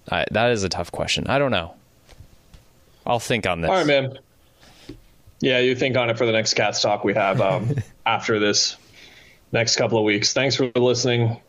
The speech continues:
Speaker 2: everyone. We really do appreciate it, and we'll be back, uh, next week. The pace slows down here a bit, uh, after the, these two games. It's just two next week, and then holy smokes, they play on Christmas against, uh, the Dallas Mavericks at eight thirty P M.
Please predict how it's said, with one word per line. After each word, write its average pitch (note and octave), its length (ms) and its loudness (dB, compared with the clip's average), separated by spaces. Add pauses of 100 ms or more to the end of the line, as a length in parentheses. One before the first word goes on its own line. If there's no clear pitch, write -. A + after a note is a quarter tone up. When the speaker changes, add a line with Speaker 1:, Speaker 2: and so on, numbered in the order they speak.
Speaker 2:
everyone. A2+ 480 2
We A2 120 2
really G#2+ 340 2
do G#2 420 0 (500)
appreciate G3 560 2
it, F3+ 200 2
and C3+ 340 2
we'll C#3 240 4
be C#3 220 2
back, C3+ 420 0
uh, B2 300 2
next B2 440 0
week. B2+ 280 2
The A2+ 80 0
pace C3 340 0
slows B2+ 320 2
down B2 320 2
here B2 240 2
a B2 60 0
bit, A#2+ 420 0
uh, G#2+ 340 2
after A#2 520 2
the, A2+ 500 2
these A#2 280 0
two B2 280 0
games. A2+ 420 2
It's G#2 140 0
just - 320 0
two F3 220 2
next C3 320 0
week, A2+ 320 2 (500)
and A#2+ 140 0
then A#2 100 2
holy C#3 320 4
smokes, F3 380 0
they C3 120 2
play C#3+ 200 4
on C3+ 120 0
Christmas C#3 520 0
against, A#2+ 420 2
uh, G#2 100 4
the A2+ 100 -2
Dallas B2 320 2
Mavericks C#3+ 340 2
at A#2+ 160 0
eight F#3 300 0
thirty G3+ 300 4
P F3+ 280 4
M. G3+ 300 2